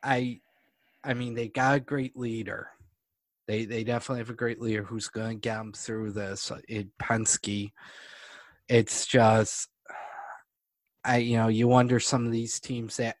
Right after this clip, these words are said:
that come up, um, come up into it, and some of these newer teams that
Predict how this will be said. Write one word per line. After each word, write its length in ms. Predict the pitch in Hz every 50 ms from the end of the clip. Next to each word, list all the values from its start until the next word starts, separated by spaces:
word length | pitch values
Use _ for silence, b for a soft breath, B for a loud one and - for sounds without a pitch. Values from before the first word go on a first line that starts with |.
| _
that 300 | 101 113 110 104 - -
come 300 | - - 123 110 110 110
up, 320 | 113 113 117 113 104 - _ _ _ _ _ _ _ _ -
um, 560 | 104 101 98 101 101 101 98 92 95 101 98 _ _ _ _ _ _ _ _ _ _ _ _ _ _ _ -
come 180 | - 123 117
up 200 | 113 107 - -
into 420 | 120 117 123 120 - - 131 107 101
it, 260 | 98 98 98 - - _ _ B B B B B B B B B B B B B B B B -
and 460 | - 113 104 107 110 104 104 107 104
some 200 | - - 127 120
of 40 | 120
these 260 | 120 120 120 110 -
newer 360 | 120 107 113 117 123 135 139 135
teams 760 | - - - 139 113 104 101 104 104 104 104 104 104 -
that 580 | - 113 113 113 110 110 107 107 101 104 104 -